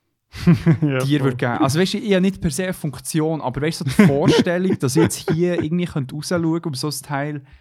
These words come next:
Speaker 2: fliegt irgendwie in der Weltgeschichte rum.
Speaker 1: Voll, ja. Das finde ich, finde ich auch sehr geil.
Speaker 2: Und vor allem, weil's, weil es irgendwie, weißt du, so eine Grösse wäre, ähm,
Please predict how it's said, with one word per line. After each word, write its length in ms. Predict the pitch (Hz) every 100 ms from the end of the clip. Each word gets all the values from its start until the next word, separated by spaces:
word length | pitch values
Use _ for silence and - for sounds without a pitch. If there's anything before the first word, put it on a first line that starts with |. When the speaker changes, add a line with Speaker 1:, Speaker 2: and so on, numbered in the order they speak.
| _ _
Speaker 2:
fliegt 560 | - 143 139 131 -
irgendwie 760 | 143 139 139 123 131 139 139 131 - _ _ _ _ _ _ _ _
in 140 | 139 120
der 100 | 123
Weltgeschichte 540 | 131 131 131 123 - 127 113
rum. 300 | 104 101 98 _ _ _ _ _ _
Speaker 1:
Voll, 360 | - 131 123 117
ja. 180 | 120 127
Das 280 | - _
finde 240 | - 127 123
ich, 60 |
finde 200 | - 127
ich 60 | 120
auch 80 | 127
sehr 200 | - 120
geil. 360 | - 110 113 - -
Speaker 2:
Und 140 | 131
vor 160 | - 143
allem, 200 | 160 151
weil's, 260 | 135 - 147
weil 200 | 127 127
es 120 | 131
irgendwie, 580 | 151 139 143 135 143 147
weißt 680 | 143 139 131 143 135 127 131
du, 60 | 139
so 0 |
eine 140 | 127
Grösse 600 | - 123 131 151 - 147
wäre, 480 | 139 139 139 139 143
ähm, 640 | 127 117 113 113 113 117